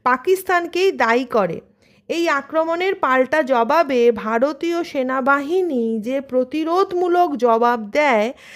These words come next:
পাকিস্তানকে, তাই অপারেশন সিঁদুর নামে পরিচিত। এই কাপুরুষোচিত আক্রমণের প্রতিবাদে ভারত সরকার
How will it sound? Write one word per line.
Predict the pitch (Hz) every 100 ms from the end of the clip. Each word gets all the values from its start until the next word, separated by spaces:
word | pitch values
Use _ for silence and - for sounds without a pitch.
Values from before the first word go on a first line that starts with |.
| - -
পাকিস্তানকে, | 247 254 359 370 - 349 302 285 220 214
তাই | 214 277 294 262 240 330 - - -
অপারেশন | 233 240 294 302 330 330 359 370
সিঁদুর | 359 - 320 320 349 381 381 320
নামে | 277 254 269
পরিচিত। | 381 269 214 - 170 - 180 - _ _ _
এই | - 302
কাপুরুষোচিত | - 254 233 311 320 349 359 349 359 359
আক্রমণের | 359 247 247 294 294 311 320 339
প্রতিবাদে | 349 285 262 311 330 339 269 220 226
ভারত | 208 220 254 381
সরকার | - 311 240 226 190 202